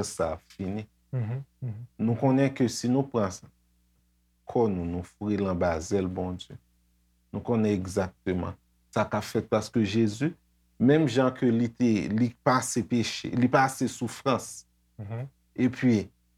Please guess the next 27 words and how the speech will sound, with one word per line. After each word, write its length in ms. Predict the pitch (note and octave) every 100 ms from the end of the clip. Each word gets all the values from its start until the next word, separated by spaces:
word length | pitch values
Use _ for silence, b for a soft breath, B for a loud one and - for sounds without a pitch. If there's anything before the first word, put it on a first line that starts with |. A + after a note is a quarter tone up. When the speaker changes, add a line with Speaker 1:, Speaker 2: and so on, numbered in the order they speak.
| _ _ _ _ _ -
Speaker 1:
li 680 | A2+ B2 C3 B2+ A#2 G2+ D#2+ _
ban 400 | - G#2 A#2+ A#2+
nou 160 | A#2+ A#2
garanti 640 | A#2 A#2 A#2 A#2 - - A2+
ke, 260 | - G#2 G2
hey, 280 | A2+ G2+ D#2+ _ _ _ _ _ -
m 80 | A2+
konprann 460 | - B2 - B2+ A2
sa 140 | - F#2+
w 60 |
ap 80 | E2
pase, 520 | - A#2 G2+ - - -
an. 60 | - _
Speaker 2:
Mhm. 380 | B2+ G#2 A2 C3
Speaker 1:
E 140 | A#2+ A2+
ban 340 | E2+ G2+ G#2
m 60 | F#2
bò 140 | F2+
fòs, 400 | - - - - -
la. 120 | - _ _ _ _ _ _ -
Se 140 | B2
menm 180 | A2 A2+
fason 460 | - A#2 A2 A#2+ G#2
li 120 | G2+
pase 420 | - G2+ - -
la 220 | G#2 G2 G2
mò. 220 | A#2